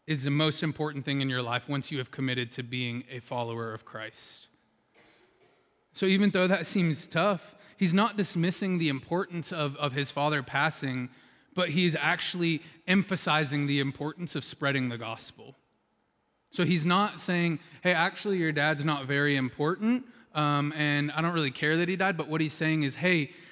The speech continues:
the, the fact that the gospel needs to be spread is the literal most important thing in your life as a follower of Christ. There's nothing that can compare to the advancement of the kingdom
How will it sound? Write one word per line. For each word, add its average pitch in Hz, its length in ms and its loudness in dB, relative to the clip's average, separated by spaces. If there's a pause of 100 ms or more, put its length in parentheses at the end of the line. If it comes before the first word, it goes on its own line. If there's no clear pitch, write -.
(380)
the, 160 280 0
the 156 140 -2
fact 175 480 0
that 165 220 2 (160)
the 151 100 2
gospel 160 560 0
needs 170 300 2
to 185 80 0
be 151 100 -2
spread 175 640 0
is 143 300 0
the 180 160 2
literal 208 640 6
most 170 420 2
important 185 640 -2
thing 220 440 2
in 165 160 2
your 160 140 4
life 147 320 4
as 143 140 -2
a 147 40 -4
follower 127 440 0
of 113 100 -10
Christ. - 480 -12 (340)
There's 175 260 4
nothing 185 420 4
that 180 140 -2
can 170 160 -2
compare 170 560 0 (320)
to 165 420 2
the 156 420 0 (360)
advancement 151 720 -2
of 139 140 -12
the 131 80 -4
kingdom 123 560 -6